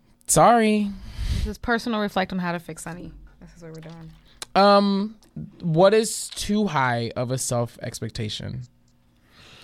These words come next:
Speaker 1: Uh, can you get too high? Can you expect too high of yourself?
Speaker 2: You can.
Speaker 1: Can you expect too high of yourself, though?
Speaker 2: Yeah, you can. Like, you can expect something that's unreachable.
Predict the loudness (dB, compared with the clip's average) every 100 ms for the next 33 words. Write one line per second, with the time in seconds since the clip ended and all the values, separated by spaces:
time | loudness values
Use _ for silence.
0 | 2 2 2 -2 -4 -4 -4 -6 -6 -8
1 | -12 -10 -10 -8 -10 -12 -16 _ _ _
2 | _ -4 -2 0 0 0 -2 -2 -4 -4
3 | -8 -4 -4 -2 -2 -2 -2 -4 -4 -2
4 | -2 -4 -10 -10 -6 -4 -4 -4 -8 -12
5 | _ _ _ _ _ 2 4 6 6 6
6 | 6 4 0 -4 -4 -6 -4 -6 -8 -16
7 | -16 -18 -16 -12 -10 -6 -6 -6 -6 -6
8 | -4 -2 -2 -2 0 -2 0 -2 -2 -4
9 | -4 -2 -4 -6 -8 -12 -20 -2 2 2
10 | 0 -16 _ _ -20 _ _ -20 -20 _
11 | -2 0 0 -4 -4 -6 -2 0 0 0
12 | -4